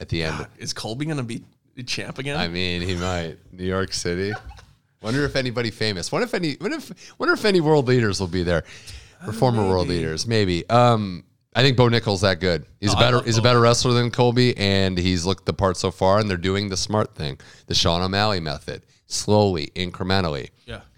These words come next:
Speaker 1: O'Malley is a guy too. I'm, I'm glad he won the title, but that division is so fascinating with matchups. What his next fight is and how long. We were talking about this. If I said over under two mo-, two straight successful title defenses, what would you take?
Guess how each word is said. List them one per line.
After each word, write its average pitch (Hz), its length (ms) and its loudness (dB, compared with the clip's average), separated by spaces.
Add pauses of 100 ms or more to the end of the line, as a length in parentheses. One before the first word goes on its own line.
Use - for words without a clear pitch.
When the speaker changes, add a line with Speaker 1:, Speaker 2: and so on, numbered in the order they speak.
(380)
Speaker 1:
O'Malley 117 300 0
is 98 80 0
a 90 80 -4
guy 78 180 -2
too. 78 240 -6
I'm, 73 160 -8
I'm 80 180 -6
glad 85 220 0
he 87 60 -2
won 80 220 -4
the 76 80 -8
title, 82 380 -4
but 73 200 -10
that 82 180 -4
division 76 400 -8
is 76 80 -6
so 78 240 -4
fascinating 78 540 -4
with 67 140 -12
matchups. 82 640 -4 (340)
What 101 160 0
his 110 160 0
next 101 220 -2
fight 95 240 0
is 107 140 0
and 87 80 -10
how 90 180 -2
long. 85 360 -2 (500)
We 123 140 4
were 123 100 0
talking 117 300 2
about 85 200 -6
this. 80 200 -8
If 78 140 -8
I 92 100 2
said 120 300 0
over 107 260 0
under 87 500 -4 (220)
two 123 440 0
mo-, 117 260 -6
two 139 260 -2
straight 117 420 -2
successful 92 480 -4
title 85 280 -4
defenses, 73 500 -10
what 58 140 -6
would 76 120 -8
you 71 80 -8
take? - 380 -6